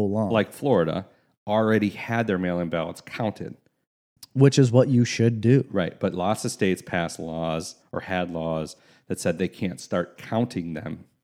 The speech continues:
Speaker 1: Until election day.
Speaker 2: until, I think, even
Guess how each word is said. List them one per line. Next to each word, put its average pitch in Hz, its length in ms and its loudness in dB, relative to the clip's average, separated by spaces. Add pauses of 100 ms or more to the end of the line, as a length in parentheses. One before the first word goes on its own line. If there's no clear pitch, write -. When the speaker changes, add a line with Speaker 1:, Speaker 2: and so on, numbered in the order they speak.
(120)
Speaker 1:
Until 110 580 0
election 98 440 -2
day. 85 180 -12 (120)
Speaker 2:
until, 95 500 0 (100)
I 92 100 -4
think, - 380 -4
even 98 320 -2